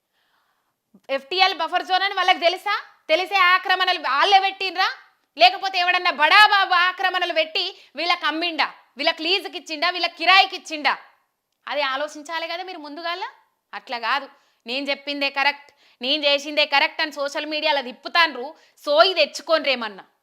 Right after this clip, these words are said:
సోయి తెచ్చుకోన్రి. పేదోళ్ళు ఎక్కడి దాకానన్నా పోతారు.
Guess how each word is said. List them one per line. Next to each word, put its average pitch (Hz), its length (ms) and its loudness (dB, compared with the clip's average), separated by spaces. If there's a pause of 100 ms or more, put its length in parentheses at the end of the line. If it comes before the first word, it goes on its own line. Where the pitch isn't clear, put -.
(1700)
సోయి 359 280 4
తెచ్చుకోన్రి. 370 720 2 (540)
పేదోళ్ళు 381 460 6
ఎక్కడి 370 280 0
దాకానన్నా 381 540 4
పోతారు. 370 520 2